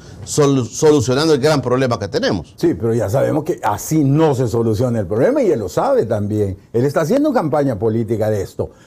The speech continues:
Speaker 2: Como le está dando, eh, ganancia política, sigue. ¿Por qué crees que van a pedir en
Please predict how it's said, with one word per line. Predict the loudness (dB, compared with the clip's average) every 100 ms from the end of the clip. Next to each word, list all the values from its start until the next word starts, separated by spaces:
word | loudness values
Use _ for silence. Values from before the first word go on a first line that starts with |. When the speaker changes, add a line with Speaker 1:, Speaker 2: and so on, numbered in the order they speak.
| -4
Speaker 2:
Como | 0 0
le | 0
está | -2 -2
dando, | -2 0 2 4 4 2 -2 -20 _
eh, | 2 2
ganancia | 2 0 0 0 2
política, | 2 2 0 -2 -4
sigue. | 0 0 2
¿Por | 0 0 -2
qué | -2
crees | 0 -2
que | -2 0
van | 2
a | 0 0
pedir | 0 0 0
en | 0 -2